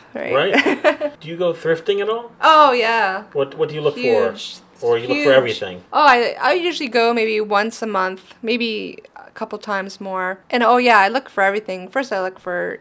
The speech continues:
Speaker 1: you know, cameras. But, you know, back in the day when I used to collect vinyl, I was
Speaker 2: Okay,
Speaker 1: there.
Speaker 2: nice.
Speaker 1: I was there probably once a week.
Speaker 2: Sure.
Speaker 1: <laughs> And, uh, even garage sales are pretty,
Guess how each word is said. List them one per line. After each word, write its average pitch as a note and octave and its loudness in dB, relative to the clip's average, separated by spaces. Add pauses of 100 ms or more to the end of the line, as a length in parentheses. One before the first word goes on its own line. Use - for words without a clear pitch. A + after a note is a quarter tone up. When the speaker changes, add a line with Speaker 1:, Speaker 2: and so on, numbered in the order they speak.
Speaker 1:
you - -16
know, F#3+ -6
cameras. F#3+ -8
But, G#3 4
you C#4+ -6
know, A3 2
back G#3+ 4
in G#3 -6
the F#3+ -4
day G#3 0
when G#3+ -4
I F#3 -6
used G3 -10
to F#3 -16
collect F3+ -8
vinyl, F#3 0
I G3+ -6
was F#3+ -14
Speaker 2:
Okay, - -16
Speaker 1:
there. G3+ 2
Speaker 2:
nice. A2 -12 (100)
Speaker 1:
I G3 2
was A#3+ -2
there G3+ 0
probably F#3+ -2
once F#3+ -6
a F3 -6
week. A#3 -10
Speaker 2:
Sure. A#3 -2
Speaker 1:
<laughs> - -18 (500)
And, G#3+ -4
uh, F#3 2
even B3+ -2
garage G3 0
sales F3 -6 (320)
are - -8
pretty, F#3 -6